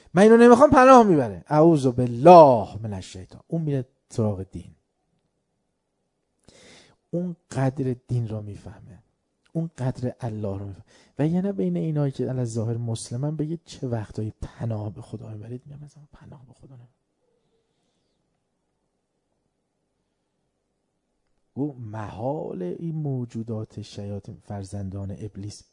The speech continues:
بیان سمت مؤمن. چرا؟ چون مؤمن اعوذ بالله داره. یه وقتی کسی من میگفتم: «شما اعوذ بالله.» گفت: «می‌گم هیچ حسی ندارم.» گفتم: «خب نه، میاد سمت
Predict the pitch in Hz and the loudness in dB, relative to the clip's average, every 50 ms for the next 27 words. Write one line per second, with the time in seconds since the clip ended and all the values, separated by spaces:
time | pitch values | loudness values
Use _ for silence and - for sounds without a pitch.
0 | _ _ - 113 113 107 104 101 - 104 101 95 92 - 98 95 95 95 92 92 | _ _ -8 -6 -6 -6 -8 -10 -10 -12 -12 -12 -12 -12 -14 -12 -12 -10 -12 -12
1 | 95 101 110 123 - - 156 165 156 - - 156 165 147 123 107 107 104 101 104 | -10 -10 -12 -12 -12 -10 -10 -10 -10 -10 -10 -12 -12 -12 -10 -10 -10 -10 -10 -10
2 | 110 139 156 - - - 95 98 104 92 87 95 - 98 92 92 101 127 135 120 | -10 -10 -12 -12 -14 -12 -12 -12 -12 -12 -12 -10 -10 -10 -10 -8 -8 -6 -6 -8
3 | 98 - - 110 107 - _ _ _ _ _ _ _ _ _ _ _ _ _ _ | -8 -12 -16 -18 -20 -20 _ _ _ _ _ _ _ _ _ _ _ _ _ _
4 | _ _ _ _ _ _ _ _ _ _ _ _ _ _ _ _ _ - 104 101 | _ _ _ _ _ _ _ _ _ _ _ _ _ _ _ _ _ -14 -12 -12
5 | 95 - 104 - - - 113 - - - 110 107 104 104 104 - 123 120 - 127 | -12 -12 -14 -16 -16 -20 -20 -20 -20 -20 -20 -20 -20 -20 -20 -20 -20 -20 -20 -20
6 | 120 - 123 - - 110 113 110 107 98 101 98 101 95 98 107 110 113 _ - | -20 -18 -20 -20 -18 -16 -16 -16 -14 -16 -16 -18 -18 -18 -18 -18 -20 -20 _ -16
7 | 151 160 - 147 165 175 - 240 196 175 175 202 - - 175 175 - - 202 165 | -14 -12 -10 -10 -10 -8 -8 -8 -10 -10 -10 -12 -14 -14 -14 -14 -14 -12 -12 -12
8 | 135 131 127 - 156 151 - 139 143 123 110 107 117 131 120 95 - - - 110 | -12 -12 -14 -14 -14 -14 -12 -10 -10 -10 -8 -8 -8 -8 -8 -10 -12 -18 -20 -20
9 | 104 | -20